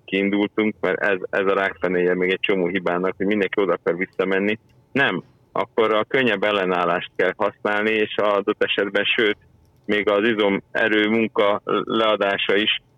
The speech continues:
inkább arról szóljon, hogy minél előbb a túlpartra, ha éppen ez, ez, ez már kézenfekvőbb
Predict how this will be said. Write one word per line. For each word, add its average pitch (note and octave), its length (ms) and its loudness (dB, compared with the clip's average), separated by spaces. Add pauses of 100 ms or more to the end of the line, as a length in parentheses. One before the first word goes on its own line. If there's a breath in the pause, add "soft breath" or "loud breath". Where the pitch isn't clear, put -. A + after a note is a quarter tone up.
(140)
inkább G#2+ 340 -2
arról G#2 360 2
szóljon, G#2 220 2
hogy G#2 100 2
minél G2+ 220 2
előbb F#2+ 220 2
a F#2+ 140 0
túlpartra, G#2 720 0 (160)
ha F#2+ 160 0
éppen G2+ 340 0 (100)
ez, G2+ 220 0 (180)
ez, G#2 180 0 (200)
ez G#2 220 0
már G2 220 -2
kézenfekvőbb G2+ 840 0